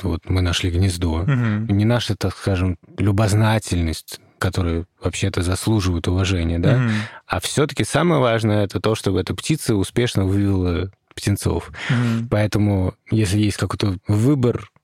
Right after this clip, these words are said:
Speaker 1: подойти или не подойти, то, в общем, обычно лучше не подходить.
Speaker 2: Мгм.
Speaker 1: Можно с биноклем с достаточно далекого расстояния наблюдать. Да, если, например, видно, что птица подлетает с кормом, это значит, что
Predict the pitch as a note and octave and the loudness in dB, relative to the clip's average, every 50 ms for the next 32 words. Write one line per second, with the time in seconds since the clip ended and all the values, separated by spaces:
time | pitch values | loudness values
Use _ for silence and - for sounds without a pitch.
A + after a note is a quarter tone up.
0 | _ _ _ _ - G2+ F#2+ G2+ G#2+ G#2+ - - A2+ G2+ G2 G2 G2 G2 F#2+ F#2+ | _ _ _ _ -4 -2 0 2 0 0 0 0 2 2 2 2 2 2 0 0
1 | G2+ G2+ G2+ G2 - - F3+ E3 - A2 G#2+ A#2+ B2 - - G#2 F#2+ F2 G2 B2 | 0 0 0 0 0 0 0 0 2 2 2 2 2 2 0 2 2 2 0 -2
2 | - - G2+ F#2 F#2 G2+ - - F#2+ F#2 F2 - - - - E2+ D#2+ D#2+ - - | 0 0 0 0 0 0 0 0 -2 -2 -2 -4 -6 -4 -4 -2 -2 -4 -4 -6
3 | - - - - C#3+ B2+ A2 A2 G#2+ G#2 G#2 G#2+ G#2+ A2 A2+ - _ _ _ _ | -10 -14 -6 -2 -2 0 2 2 2 2 0 0 -2 -4 -6 -10 _ _ _ _
4 | - G#2 G#2 G#2 G#2+ F2+ F2+ F#2 F2 F2 E2+ E2+ F2 F#2+ - _ _ _ - F#2 | -2 0 2 2 2 0 0 0 0 0 -2 -4 -4 -8 -10 _ _ _ -8 -6
5 | F#2 F2+ G2+ G2+ G2+ A#2 D3 C#3 - B2 G2+ F2+ F2 F2+ G#2 - _ _ _ _ | -2 0 0 2 2 2 0 0 0 0 0 0 0 -2 -4 -6 _ _ _ _
6 | - - - G2+ - - G#2 - - G#2 F#2 F#2 F#2+ G2 F#2 F2 - - F2 E2+ | -12 -6 -6 -4 -2 -2 -2 -2 -2 -2 0 0 0 0 0 -2 -2 -4 -4 -4
7 | E2+ - - - F2 F2 F#2+ A#2 C3+ C#3 A2+ G2 F2+ F2+ F#2 G2+ - _ _ - | -4 -4 -4 -2 0 0 2 2 2 2 2 2 0 -2 -4 -6 -8 _ _ -20
8 | - - - A2 G2+ G2 G2+ F#2 G2 G2 G2 F2+ F2 E2 D#2 D#2+ - - - _ | -20 -14 -8 -4 -2 0 0 2 2 0 0 0 0 -2 -2 -4 -6 -12 -16 _
9 | _ _ - G2+ F#2+ F2 E2+ E2+ F#2+ G#2 G#2 - - G#2 G2+ G2+ G2 F#2 - F#2+ | _ _ -2 0 0 0 0 0 0 0 -2 -2 -2 0 0 0 0 0 0 0
10 | G2 G2 G2+ G2 G2+ G2 G2 F#2+ G#2 G#2 - _ - G2 G2 G#2 G2+ F#2+ F#2 F2+ | 0 0 0 0 0 -2 -4 -6 -8 -10 -8 _ -2 0 0 0 0 0 0 -2
11 | - - - - F2+ F2 F2 F2 E2 E2+ E2+ E2 - - - A2 G#2 - - - | -2 -4 -4 -2 -2 0 0 0 0 -2 -2 -4 -6 -6 -4 -4 -4 -4 -6 -6
12 | - F2+ F2+ F#2+ F2+ - G2 F#2 E2 D#2+ - - - A2 A#2+ C#3+ D3+ C#3 A#2 F#2+ | -4 -4 -2 -2 -2 0 0 0 -2 -2 -4 -4 -2 0 2 2 2 2 2 0
13 | E2+ E2+ G2 G#2 - _ _ _ _ _ _ _ _ - - F#2+ F2+ - A2 F2 | 0 -2 -4 -6 -12 _ _ _ _ _ _ _ _ -4 -4 -4 -2 -2 -2 0
14 | F#2 F#2 G2 F#2+ - - - - - - - F2+ F2 E2+ F2 F2 F2 F2 F2 F#2+ | 0 0 -2 -2 -6 -8 -8 -8 -6 -4 -2 -2 0 0 0 0 -2 -2 -2 -4